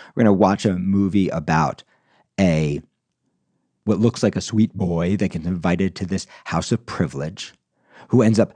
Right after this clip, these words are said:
sucking the life out of the entire family, including his beloved friend Felix.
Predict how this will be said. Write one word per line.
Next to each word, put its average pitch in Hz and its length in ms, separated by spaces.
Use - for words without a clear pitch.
sucking 120 580
the 98 120
life 98 500
out 92 160
of 95 160
the 95 140
entire 92 600
family, 92 680
including 113 640
his 87 460
beloved 87 440
friend 82 260
Felix. - 560